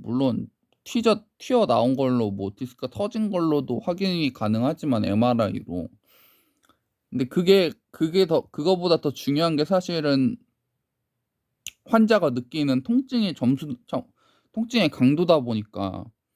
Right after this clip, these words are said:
그거를 이제 수치화를 시켜서 점수로 이제 물어보죠. 영 점에서부터 십 점까지 해서. 그게 근데 참 주관적인 거라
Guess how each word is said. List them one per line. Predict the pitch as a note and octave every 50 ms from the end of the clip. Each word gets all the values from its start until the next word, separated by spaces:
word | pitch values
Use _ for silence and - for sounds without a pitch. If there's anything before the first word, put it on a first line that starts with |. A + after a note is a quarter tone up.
| _ _ _ _ -
그거를 | - D#3 D#3 F#3+ F#3 F3+ E3 D#3+
이제 | C#3 G#2 B2+
수치화를 | - - - _ - - C4+ A#3+ A3+ A3 G#3 G3+ F#3 F3+ E3+
시켜서 | - - _ _ A3 G3 - G#3+ - F#4+ - _ _ _ _ _ _ _ _ _ _ _ - C3+
점수로 | B2+ - D#3 F3 F#3+ F3 G#3 G#3 F#3+ F3 C#3+ A#2
이제 | G#2+ A#2
물어보죠. | G2+ A2 B2 C3+ C#3 B2 G2+ F#2+ F#2+ - F#2 E2+ - - _ _ _ _ _ _ _ _ _ _ _ _ _ _ _ _ _ _ -
영 | A#2+ B2+ C#3 C3+
점에서부터 | - F3+ E3 E3 D#3+ D3 D3+ C3+ A#2+ - - D#3+ D#3+ F3+ F#3 _ _ _ _ _ _ _ _ _ - - -
십 | - - _ -
점까지 | G#3+ G3+ G3 - D3 B2 A2+ A#2+
해서. | C#3 E3+ E3 D3+ C3 G#2 G#2+ A2+ - _ _ _ _ _ _ _ _ _ _ _ _ _ _ _ _ _ _ _ _ _ _
그게 | - - - D#3 D#3+ E3
근데 | D3+ - D#3+ D#3 D3 -
참 | - - G#3 D#3
주관적인 | - - - C3 - E3+ F3+ F3 D#3+ D#3+ C#3+ C3 B2+ A#2
거라 | G2+ F#2 F2+ F2+ F2+ F#2 -